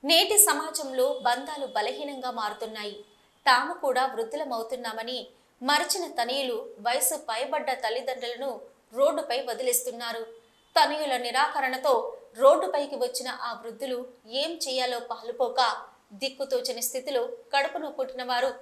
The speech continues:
చేసిన ఘనకార్యాన్ని తలుచుకొని కుమిలిపోతున్నారు. తాజాగా పెద్దపల్లి జిల్లా అంతర్గం మండలానికి చెందిన ఇల్లందుల లింగయ్య కూతుర్లు బయటకు గెంటివేయడంతో కరీంనగర్కు చేరుకున్నాడు. ఎటు పోవాలో అర్థం కాని పరిస్థితుల్లో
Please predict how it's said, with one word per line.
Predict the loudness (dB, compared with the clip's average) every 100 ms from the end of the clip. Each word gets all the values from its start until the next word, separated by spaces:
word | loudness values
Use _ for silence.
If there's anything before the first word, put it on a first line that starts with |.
| -16 -20 _ 0
చేసిన | 2 2 2 2
ఘనకార్యాన్ని | -2 -4 -8 -8 -6 -4 -4
తలుచుకొని | -2 -2 -2 -4 -4 -4 -8 -10
కుమిలిపోతున్నారు. | -6 -4 -4 -4 -4 -6 -6 -4 -4 -6 -14 -20 _ 0
తాజాగా | 0 2 2 2 0 -2 0
పెద్దపల్లి | 0 -2 -6 -6
జిల్లా | -6 -6 -8 -10 -8
అంతర్గం | -8 -6 -8 -8 -10
మండలానికి | -8 -6 -8 -10 -10 -10
చెందిన | -6 -6 -6 -10 _ -6
ఇల్లందుల | -2 0 0 0 -2
లింగయ్య | -4 -4 -2 4 4 4 -4 -16 _
కూతుర్లు | -4 -2 -2 -2 -2
బయటకు | -2 -2 -2 -4
గెంటివేయడంతో | -4 -4 -4 -2 0 -2 -2 0 0 -2 -10 0
కరీంనగర్కు | 2 2 -4 -8 -8 -4
చేరుకున్నాడు. | 0 0 0 -6 -2 -2 -2 -6 -18 _ _ 0
ఎటు | 0 2
పోవాలో | 2 2 4 2 2
అర్థం | 2 0 -2 -6
కాని | -4 -2
పరిస్థితుల్లో | -2 -2 -2 -2 0 4 4 2